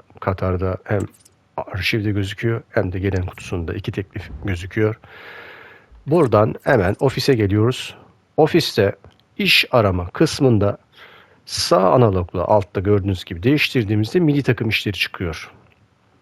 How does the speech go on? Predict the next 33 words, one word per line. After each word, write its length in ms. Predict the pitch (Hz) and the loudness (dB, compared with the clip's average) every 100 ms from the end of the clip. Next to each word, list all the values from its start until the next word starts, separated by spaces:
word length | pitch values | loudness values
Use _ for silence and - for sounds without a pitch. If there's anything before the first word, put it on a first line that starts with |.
| _ | _
Sekiz 440 | - - 165 - 147 | -16 -2 -2 0 2
tane 200 | 135 113 | 4 4
mesela 280 | 110 113 101 | 2 2 6
mevcut 560 | 117 117 110 - - - | 6 4 -4 -8 -10 -4
teklif 360 | - - - | -4 -4 -2
varmış 240 | 107 95 - | 0 0 -4
kulüp 380 | - 117 - | -6 -6 -2
bazında. 440 | 131 117 120 135 131 - - - _ | 0 2 4 4 2 -6 -20 -20 _
Milli 240 | 117 139 139 | 0 4 4
takım 340 | 117 101 95 | 2 0 2
bazında 340 | 123 110 92 | 2 2 2
da 160 | 90 120 | 2 2
bir 160 | 131 123 | 0 0
tane 500 | - 92 85 82 85 | 2 0 0 -4 -4
iş 160 | - | -4
teklifi 420 | - 104 110 - 127 | -2 -4 -6 -2 2
var. 320 | 139 - - | 2 0 -10
Buraya 300 | 139 143 101 | -2 0 0
giriyoruz 720 | 82 101 135 135 143 - - - - | 0 2 4 4 2 -8 -14 -18 -8
iş 180 | 127 - | -4 -2
aramaya. 460 | 107 87 85 110 127 - _ _ - - _ _ _ _ _ _ _ _ _ _ _ _ _ _ _ | -2 -2 -2 -2 -4 -14 _ _ -20 -20 _ _ _ _ _ _ _ _ _ _ _ _ _ _ _
Teklifi 420 | 170 151 104 143 | 2 2 0 0
kabul 280 | - 123 117 | 4 6 6
et 180 | 98 - | 4 0
diyebiliyoruz 460 | 92 85 90 123 | -2 0 2 2
ya 120 | 135 107 | 2 4
da 120 | 127 | 6
reddet 420 | 123 - 90 - | 4 4 -2 -4
diyebiliyoruz 440 | 80 76 90 117 | -8 -4 0 2
ya 120 | 127 101 | 2 2
da 140 | 110 | 4
beklet 440 | 110 - 98 - | 4 4 0 0
diyebiliyoruz. 680 | - - 58 53 - - - | -10 -12 -12 -12 -8 -8 -8